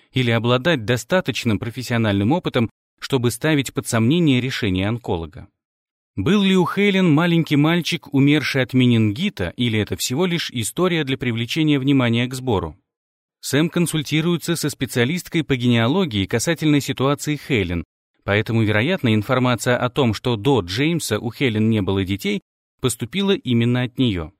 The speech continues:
Что побудило Сэм заняться этим вопросом, нам пока неизвестно. Однако Андреа Морли, вероятно, и есть та самая Энди,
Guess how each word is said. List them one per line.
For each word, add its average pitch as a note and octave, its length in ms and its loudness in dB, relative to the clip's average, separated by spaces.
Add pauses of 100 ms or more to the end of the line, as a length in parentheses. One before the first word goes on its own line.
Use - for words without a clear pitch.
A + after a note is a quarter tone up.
(720)
Что F3 300 0
побудило C#3 540 0
Сэм F3 280 2
заняться B2+ 480 2
этим A#2 260 2
вопросом, C3 520 2
нам D3 180 2
пока D3+ 260 -4
неизвестно. A2+ 680 -2 (480)
Однако A#2 580 0
Андреа A2+ 520 2
Морли, G#2+ 560 0 (1040)
вероятно, B2 560 0
и - 160 -4
есть C3+ 480 -2
та A2+ 180 0
самая F#2 460 0
Энди, D#3 400 0